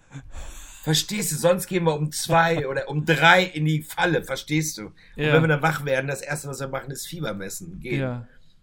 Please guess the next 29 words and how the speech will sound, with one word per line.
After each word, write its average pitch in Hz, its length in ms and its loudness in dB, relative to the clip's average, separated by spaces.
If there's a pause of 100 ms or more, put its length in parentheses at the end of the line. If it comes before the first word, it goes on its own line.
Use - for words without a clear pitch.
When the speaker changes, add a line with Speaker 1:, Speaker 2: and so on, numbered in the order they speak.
(200)
Speaker 1:
Und 139 120 -2
jetzt 151 200 2
waren 151 120 4
wir 143 80 2
mal 131 140 -2
ausgeschlafen 131 920 -2
und 104 220 -10
hatten 113 380 -10
Speaker 2:
Oh 131 60 -10
Speaker 1:
mal, 104 280 -4
Speaker 2:
nein. 139 180 -4
Speaker 1:
äh, 101 220 -6 (320)
nur 190 540 6
einen 127 160 0
Hefeweizen 98 680 -8
getrunken, 98 460 -12
würde 90 120 -16
ich - 80 -20
jetzt 90 200 -16
mal 82 120 -14
so 82 120 -14
sagen. 95 420 -12 (440)
Und 98 260 -10
zack, - 440 -2 (360)
verpassen 143 720 -2
wir 120 100 -4
das 107 220 -6
Fiebermessen. - 680 -14 (360)
Speaker 2:
Mm. 135 300 -2